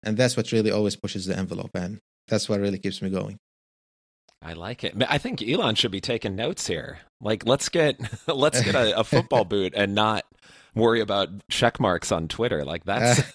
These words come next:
Speaker 1: <laughs>
Speaker 2: that's gonna bring in way more money. <laughs>
Speaker 1: Yeah, when I do these concepts, I'm always, uh, worried it's either gonna get a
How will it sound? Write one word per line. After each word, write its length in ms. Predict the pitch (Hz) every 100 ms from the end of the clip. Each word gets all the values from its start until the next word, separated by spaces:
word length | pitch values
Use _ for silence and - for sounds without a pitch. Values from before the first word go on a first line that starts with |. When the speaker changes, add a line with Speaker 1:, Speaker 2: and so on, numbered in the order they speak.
| 139
Speaker 1:
<laughs> 200 | 127 -
Speaker 2:
that's 240 | 120 -
gonna 180 | 127 127
bring 220 | 117 110
in 100 | 98
way 140 | 110
more 160 | 113 101
money. 180 | 98 110 98
<laughs> 20 | - - - - - _ - _ -
Speaker 1:
Yeah, 160 | 127
when 120 | 131
I 60 | 147
do 140 | 160
these 120 | 160 -
concepts, 440 | 147 143 147 -
I'm 120 | 127
always, 360 | 127 127 117 110
uh, 180 | 113 107
worried 340 | 117 113 107
it's 260 | 107 101 -
either 280 | 120 120 120
gonna 240 | 113 110
get 200 | 107 107
a 360 | 101 98 95 92